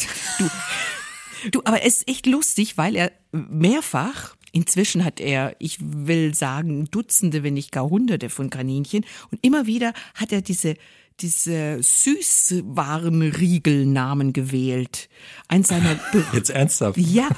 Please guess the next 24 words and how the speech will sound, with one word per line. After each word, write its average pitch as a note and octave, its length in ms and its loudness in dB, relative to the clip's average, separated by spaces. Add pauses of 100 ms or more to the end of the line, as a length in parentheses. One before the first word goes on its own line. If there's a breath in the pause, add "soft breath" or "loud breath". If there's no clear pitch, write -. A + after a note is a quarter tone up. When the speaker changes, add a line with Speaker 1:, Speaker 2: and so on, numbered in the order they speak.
(100)
Speaker 1:
Oreo B3+ 600 6
heißt A#3 340 -2
eins, A#3 340 0
also C#3+ 260 -6 (100)
Oreo. G3 500 0 (460 loud breath)
Ähm, D3 280 -2 (140)
er C#3+ 340 -4
hat F#3+ 260 -4
eins, D3 440 -2
was C3+ 160 2
so D3 180 -4
wie D#3 80 -2
so D#3 160 0
ein - 100 -4
amerikanisches, D3 1160 -2
so, C#3 320 -4
na, C3+ 300 -4
wie C#3 120 -12
heißen E3 240 -2
diese D#3 200 0
weißen F3 360 -2
Dinger F3+ 240 0
da? D#3 100 -2 (100)
Marshmallow, F#3+ 680 -2